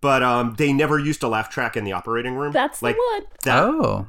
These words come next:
Speaker 1: that was, like, uh, they thought it was disrespectful. So
Speaker 3: Hmm.
Speaker 1: you'll notice even when they joke around in the O R, there's, there's no, there's no laughter.
Speaker 3: That's interesting.
Speaker 1: Yeah.
Speaker 3: I, now, Dan, this is actually where I would love if your research showed this. I remember,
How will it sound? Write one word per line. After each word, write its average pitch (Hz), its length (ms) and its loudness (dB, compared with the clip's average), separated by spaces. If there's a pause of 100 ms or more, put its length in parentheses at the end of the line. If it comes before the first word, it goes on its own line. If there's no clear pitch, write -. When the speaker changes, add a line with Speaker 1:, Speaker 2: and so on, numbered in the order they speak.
(120)
Speaker 1:
that 135 260 0
was, 123 300 2
like, 113 200 -2
uh, 120 120 -2
they 117 140 -2
thought 117 140 -4
it 117 40 -6
was 110 100 -8
disrespectful. 135 800 -8 (280)
So 135 380 2
Speaker 3:
Hmm. 127 60 0
Speaker 1:
you'll 147 160 2
notice 147 400 2
even 135 180 2
when 131 120 2
they 120 100 0
joke 120 240 -2
around 113 320 0
in 107 80 -4
the 104 160 -4
O 107 120 -2
R, 110 220 0
there's, 110 280 -6 (120)
there's 104 220 -4
no, 95 260 -8 (180)
there's 98 140 -8
no 95 80 -8
laughter. 90 360 -12 (100)
Speaker 3:
That's - 160 -18
interesting. 113 380 -6 (280)
Speaker 1:
Yeah. 113 160 -8
Speaker 3:
I, 233 440 4 (100)
now, 170 180 2
Dan, 165 420 4
this 160 180 2
is 131 60 0
actually 135 280 2
where 123 160 4
I 117 60 4
would 110 100 2
love 113 340 0 (100)
if 117 220 2
your 117 140 2
research 117 400 2
showed 139 260 2
this. 87 260 -2 (140)
I - 40 2
remember, 131 600 4